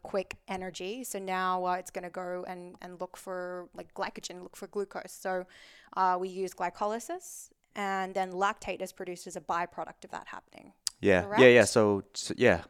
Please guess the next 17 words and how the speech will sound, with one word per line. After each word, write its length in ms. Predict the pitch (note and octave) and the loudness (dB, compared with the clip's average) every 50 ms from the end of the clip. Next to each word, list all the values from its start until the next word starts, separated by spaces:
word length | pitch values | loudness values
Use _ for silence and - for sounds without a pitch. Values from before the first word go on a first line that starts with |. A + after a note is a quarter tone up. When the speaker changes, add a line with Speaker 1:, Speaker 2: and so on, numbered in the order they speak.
| _ _ | _ _
Speaker 2:
perfect. 380 | - A2+ A2 - F#2+ F2 - - | 2 2 2 2 2 -2 -2 2
So 120 | - G#2 | 2 2
just 320 | G2 G#2 G#2 - - - | 4 4 2 2 0 0
look 220 | G#2 G#2 G#2+ - - | 2 2 4 6 6
at, 320 | G2 F#2 F#2 F2+ - - _ _ _ _ _ _ _ _ _ _ - | 6 8 6 4 2 -2 _ _ _ _ _ _ _ _ _ _ 2
look 200 | G#2 A2+ - B2+ | 2 6 8 8
at, 280 | A2+ G#2+ - - - _ _ _ | 8 8 6 4 -2 _ _ _
there, 140 | A2 C3+ C#3+ | 4 4 6
there's 200 | A#2 D3 C#3 B2+ | 8 6 6 8
a 60 | B2 | 10
lot 160 | A#2 A#2+ A#2+ | 10 10 10
of 100 | A2 - | 8 4
confusion 720 | - A2 F2+ - - G2 G2+ F#2+ F#2 F#2 F2 E2+ E2 E2 - _ - _ _ | 0 -6 -8 -4 -2 0 0 0 0 0 -2 -2 -6 -8 -12 _ -20 _ _
with 440 | - F#2 F2+ E2+ - - - - - _ _ | 0 2 2 2 0 -4 -14 -18 -20 _ _
glucose 640 | - F#2+ F#2 G2 F#2+ - - F#2+ F2 F2+ F2 - - | -6 -2 0 0 -2 0 0 0 0 0 0 -2 -6
and 220 | E2+ D#2+ D#2+ D#2 | -6 -6 -6 -8
glycogen, 500 | - D#2+ D#2 D2+ - D#2+ - - - - | -2 -2 -2 -2 -2 -6 -6 -6 -10 -10